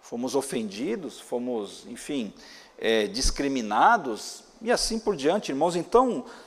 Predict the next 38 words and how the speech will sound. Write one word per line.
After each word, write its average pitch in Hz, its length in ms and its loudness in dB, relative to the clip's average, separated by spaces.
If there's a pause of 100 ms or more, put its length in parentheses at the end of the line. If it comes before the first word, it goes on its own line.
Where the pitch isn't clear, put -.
(100)
Salomão, 214 800 6
é, 143 600 4
em 131 60 -4
Provérbios 151 460 4
dezoito, 135 340 0
ca-, 131 180 2
é, 117 120 -4
verso 123 360 -4
vinte 120 220 -6
e 135 60 -4
um, 202 180 0
ele 202 120 0
fala 208 340 6
que 185 220 4
a 175 80 10
morte 165 400 4
e 196 40 6
a 160 60 6
vida 180 220 -2
estão 190 260 0
no 202 80 0
poder 185 580 6 (340)
da 165 200 8
língua. 180 440 2
Então, 208 380 4 (520)
O - 120 4
que - 180 2
nós 247 440 4
falamos 202 760 6 (100)
é 175 140 6
muito 254 440 6
mais 220 340 6
do 208 100 2
que 220 200 -2
meras 208 460 8
frases, 185 800 8
assim, 160 640 4
formadas 175 1200 4